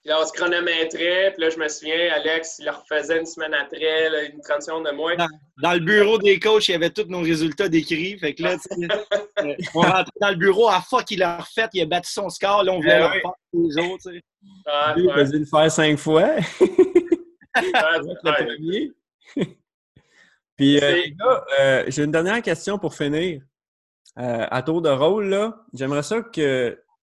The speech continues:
Speaker 3: vous me disiez votre, euh, mouvement de CrossFit préféré,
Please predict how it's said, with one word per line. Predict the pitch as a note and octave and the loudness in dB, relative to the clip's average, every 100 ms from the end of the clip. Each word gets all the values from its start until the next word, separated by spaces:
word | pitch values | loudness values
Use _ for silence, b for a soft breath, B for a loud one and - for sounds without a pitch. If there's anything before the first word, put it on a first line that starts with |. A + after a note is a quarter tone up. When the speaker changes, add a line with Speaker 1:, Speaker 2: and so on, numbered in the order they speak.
| - | -10
Speaker 3:
vous | C3 C#3+ | -2 0
me | C#3 | -2
disiez | C3+ C#3+ F3 G3 | -4 -4 -4 -2
votre, | D3 C#3 - C3+ | -2 -4 -6 -2
euh, | C3 C3 | 0 2
mouvement | C3+ F3 F3 F#3 G3 | 2 2 0 0 -2
de | F#3+ | 0
CrossFit | F#3 F#3 F#3 G3 | 2 2 2 0
préféré, | G3+ - D#3+ - D3 B2+ C#3+ C3+ | 0 0 -2 2 2 2 0 -2